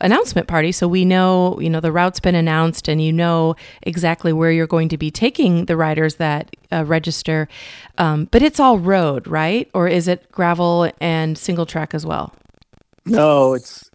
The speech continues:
Speaker 2: <laughs> we, we hope it's all road. I mean, <laughs> there, there might be a, there might be a, you know, a tiny piece here and there because of some construction that you have to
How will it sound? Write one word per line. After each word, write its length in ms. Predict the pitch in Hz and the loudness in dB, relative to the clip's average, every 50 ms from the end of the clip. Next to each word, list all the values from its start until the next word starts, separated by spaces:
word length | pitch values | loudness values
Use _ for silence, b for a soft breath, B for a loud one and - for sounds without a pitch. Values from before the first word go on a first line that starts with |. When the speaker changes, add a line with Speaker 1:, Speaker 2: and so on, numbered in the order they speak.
| _ _ | _ _
Speaker 2:
<laughs> 140 | - - - | -8 -4 -2
we, 320 | 233 160 143 131 135 139 - | -2 -2 -2 -6 -8 -8 -6
we 120 | 139 147 147 | -4 -2 2
hope 240 | 156 196 247 233 | 4 4 2 2
it's 120 | 175 - 139 | -2 -4 -4
all 180 | 123 117 117 | -6 -6 -8
road. 260 | 117 110 117 123 139 131 | -10 -12 -10 -8 -4 0
I 40 | |
mean, 220 | 131 156 151 - - - - - 403 | 2 2 2 2 -2 -6 -6 -6 -6
<laughs> 240 | 415 - - - - | -6 -6 -2 0 2
there, 180 | 233 208 - - - - - - - - - | 2 2 2 0 -4 -8 -8 -6 -8 -4 -2
there 120 | 160 180 185 | -2 0 0
might 200 | 185 190 190 170 | 0 -2 -2 0
be 160 | 170 180 175 | 0 2 2
a, 160 | 165 165 - - B B B B B B B B - | 0 -2 -6 -12 B B B B B B B B -2
there 140 | 185 202 | 0 0
might 220 | 214 208 214 185 151 | 2 2 0 0 0
be 160 | 185 185 170 | 0 0 0
a, 200 | 156 147 139 131 - _ _ _ - | 0 0 -2 -4 -8 _ _ _ -10
you 80 | 185 | -10
know, 200 | 156 135 127 120 123 | -10 -8 -10 -12 -14
a 40 | - | -14
tiny 340 | - 135 127 123 127 123 113 - | -12 -12 -10 -10 -10 -12 -12 -12
piece 300 | - 135 123 120 - - | -12 -10 -8 -8 -6 -6
here 140 | 135 131 123 | -4 -4 -4
and 100 | 117 120 | -4 -4
there 120 | 127 127 | -6 -6
because 320 | 113 120 110 - 127 107 117 | -6 -6 -4 -4 -4 -2 -4
of 100 | 113 - | -8 -8
some 220 | - 120 117 104 | -8 -12 -12 -12
construction 640 | - 107 107 101 - - 123 127 - - 117 110 110 | -12 -12 -14 -8 -4 -2 -2 -2 -2 -4 -6 -4 -4
that 180 | 110 110 - - - - - | -4 -6 -6 -10 -14 -18 -12
you 240 | 127 123 117 117 | -8 -6 -4 -4
have 100 | 113 113 | -4 -6
to 80 | - | -8